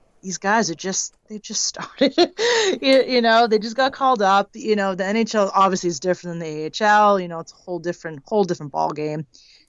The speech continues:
I mean, you're going up against guys that are, like, thirty pounds heavier, <laughs> heavier than you and have a lot more experience. And, you know, it's, um,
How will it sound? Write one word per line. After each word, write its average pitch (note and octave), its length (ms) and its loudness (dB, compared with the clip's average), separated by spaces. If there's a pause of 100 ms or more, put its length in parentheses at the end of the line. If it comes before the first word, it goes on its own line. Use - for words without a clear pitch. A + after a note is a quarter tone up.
(120)
I F3 100 -4
mean, F3+ 180 4
you're F#3 240 4
going F3+ 320 0
up E3 100 0
against E3+ 380 -4
guys F3 320 2
that E3+ 100 0
are, E3 60 0
like, D#3+ 180 -4
thirty F3 380 -2
pounds E3+ 320 -4
heavier, F3+ 420 2 (220)
<laughs> - 200 -20
heavier C#4 440 4
than G#3 180 2
you F#3+ 260 -2
and G3 120 -4
have G3 180 -2
a F#3+ 60 -4
lot F#3+ 320 2
more F#3+ 520 0 (440)
experience. E3+ 920 -4
And, E3 260 -8 (880)
you C#4+ 160 2
know, G3+ 180 4
it's, G3 260 0
um, G#3+ 380 2